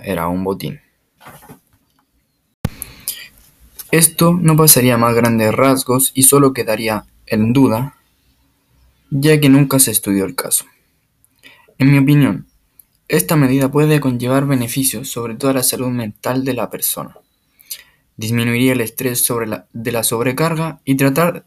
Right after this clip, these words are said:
de sobrellevar una vida feliz y disfrutar de la familia, como cada persona merece. También el placer de disfrutar del trabajo y también la forma en que se observa, quizás verlo más allá de una responsabilidad,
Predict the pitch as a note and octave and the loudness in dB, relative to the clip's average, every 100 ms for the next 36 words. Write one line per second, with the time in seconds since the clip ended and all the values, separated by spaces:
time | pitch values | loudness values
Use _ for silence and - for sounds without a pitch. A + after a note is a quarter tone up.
0 | - C3+ C3+ C3 A#2+ A#2+ C3+ C3+ B2 B2 | -6 -2 0 0 -2 -2 0 0 0 0
1 | C3+ C3 G#2+ B2+ D#3 - - A#2 A#2 - | 0 -2 -4 -2 -2 -4 -8 -12 -12 -8
2 | A2 B2+ B2+ C3 B2 B2 G2+ - _ _ | -6 -4 -4 -4 -6 -6 -6 -10 _ _
3 | _ _ _ - A2+ A2+ B2 B2 B2 - | _ _ _ -12 -10 -6 -4 -4 -4 -6
4 | B2 A#2+ A#2+ A2 - - _ - - - | -6 -6 -6 -6 -8 -10 _ -18 -18 -18
5 | - - _ _ _ - F3 D#3+ C3+ C3 | -20 -20 _ _ _ -2 0 2 2 0
6 | - A#2 B2+ B2 C3+ C3+ B2 A#2+ B2 B2 | -6 -8 -4 -2 0 0 -2 -6 -6 -6
7 | B2 - A2+ B2 B2 - C3 - _ _ | -6 -6 -2 -2 -2 -6 -10 -12 _ _
8 | _ _ _ _ _ _ _ _ _ _ | _ _ _ _ _ _ _ _ _ _
9 | _ _ _ _ _ _ _ F3 E3+ D3+ | _ _ _ _ _ _ _ -6 0 0
10 | B2+ A#2+ A#2+ B2 A#2 A2+ A2+ A2+ A2 A2+ | 0 -2 -6 -6 -8 -6 -6 -8 -8 -8
11 | G#2 G#2 - G#2+ A2 A#2+ C3+ _ _ _ | -6 -4 -4 -4 -4 -8 -10 _ _ _
12 | _ _ _ _ _ _ - D#3+ D#3 F3+ | _ _ _ _ _ _ -6 0 2 2
13 | D#3+ D#3+ D3+ C#3 C3+ A#2 A#2+ A#2+ A2 A2 | 2 2 2 2 2 0 -4 -4 -6 -8
14 | G2+ A2+ - G#2+ G#2 G#2+ B2 | -10 -8 -8 -8 -6 -6 -6